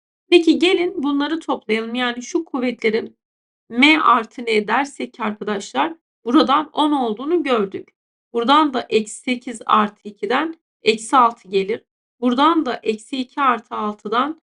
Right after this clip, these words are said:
dört gelir. Buradan da iki artı altıdan sekiz gelir. Buradan da dört artı üçten yedi gelir. Şimdi hangisi var arkadaşlar?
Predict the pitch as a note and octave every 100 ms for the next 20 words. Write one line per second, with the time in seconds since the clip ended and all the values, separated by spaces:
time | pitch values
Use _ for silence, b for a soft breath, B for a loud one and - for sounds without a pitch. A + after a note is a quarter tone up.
0 | _ _ G#3+ C4 C#4+ - G3 F#3+ A3 -
1 | _ _ _ A3 B3 D#4 E4+ D#4 - -
2 | - E4+ C#4+ A#3 - - G#3+ G#3 - A3+
3 | C4+ D4+ _ _ _ _ A#3+ A#3+ D#4+ D#4+
4 | - G#3 G3 A3 - A#3+ D4 D#4+ C#4 G#3+
5 | C#4 E4 D#4+ - A3+ G#3+ - - G#3+ -
6 | D4 F4 G4 _ _ _ G#3+ B3+ A#3 F3+
7 | D3 - _ _ - D4 C#4+ D4 F4+ G4
8 | D#4 A3 A3 G#3+ G#3+ - G#3+ G#3+ - E3